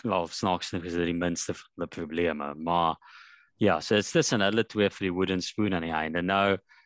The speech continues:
aan die ander kant, eh, mense sal daai porpoising effek kyk, daar's 'n klip van Charles Leclerc wat omtrent, dit lyk soos daai ou, soos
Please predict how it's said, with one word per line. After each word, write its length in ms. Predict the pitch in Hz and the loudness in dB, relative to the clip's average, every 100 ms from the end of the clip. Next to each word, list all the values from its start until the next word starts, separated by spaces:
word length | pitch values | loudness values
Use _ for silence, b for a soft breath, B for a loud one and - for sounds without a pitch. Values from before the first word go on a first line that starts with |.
| _ | _
aan 100 | - | 0
die 80 | 117 | 4
ander 220 | 127 156 | 4 4
kant, 400 | 147 113 107 110 | 2 2 2 0
eh, 100 | 117 | 0
mense 280 | 98 101 104 | 0 2 2
sal 160 | - 110 | 4 4
daai 100 | 104 - | 4 2
porpoising 480 | 123 117 127 113 | 0 0 -2 -2
effek 340 | 101 - 107 98 | -2 0 0 0
kyk, 180 | 104 95 | 0 0
daar's 260 | 90 87 | 0 -2
'n 160 | 92 87 _ _ _ - | -4 -6 _ _ _ -2
klip 220 | 120 - | -2 -2
van 160 | 110 | -4
Charles 340 | 90 110 98 92 | -2 0 2 2
Leclerc 540 | 87 - 101 92 87 | -2 0 2 4 2
wat 160 | 92 85 | -2 -4
omtrent, 320 | 87 95 92 | -2 -2 0
dit 80 | 90 | 0
lyk 220 | 90 95 | 0 -2
soos 100 | - | -2
daai 220 | 120 113 - | 0 0 2
ou, 440 | 117 117 117 107 104 B B B B | 4 6 6 2 -2 B B B B
soos 220 | - 104 | -10 -6